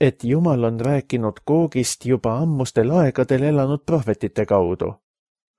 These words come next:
Eespool juba ütlesin, et Googi nime leiame Piiblist peale Hesekieli raamatu veel ainult ilmutusraamatust,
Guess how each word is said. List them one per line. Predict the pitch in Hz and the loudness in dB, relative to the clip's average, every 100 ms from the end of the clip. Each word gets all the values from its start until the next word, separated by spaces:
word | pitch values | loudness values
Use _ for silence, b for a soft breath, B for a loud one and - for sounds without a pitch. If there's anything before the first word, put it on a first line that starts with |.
| B B B B B 151 | B B B B B 0
Eespool | 147 123 - 113 101 98 | 2 0 0 2 2 2
juba | 98 107 | 0 0
ütlesin, | 175 - 120 113 135 123 113 | -2 -2 -2 0 0 -4 -4
et | 135 - - | -6 -4 -2
Googi | 156 156 123 110 | 0 0 -2 -2
nime | 143 165 127 | 0 0 0
leiame | 127 120 113 120 | 0 0 -2 -4
Piiblist | 156 160 127 117 120 - 151 | 0 0 0 -2 -2 -4 -8
peale | - 147 113 95 101 | -2 0 2 0 0
Hesekieli | 110 - 165 156 - 131 123 117 | -2 0 0 -2 -2 0 2 0
raamatu | 123 151 135 - 143 127 131 | 0 -2 -4 -2 0 0 0
veel | 135 135 | -2 0
ainult | 143 143 139 175 | 0 0 -2 -2
ilmutusraamatust, | 156 107 - 110 107 113 104 98 92 - - | 0 -2 -4 -4 -2 -2 -2 -2 -4 -4 -8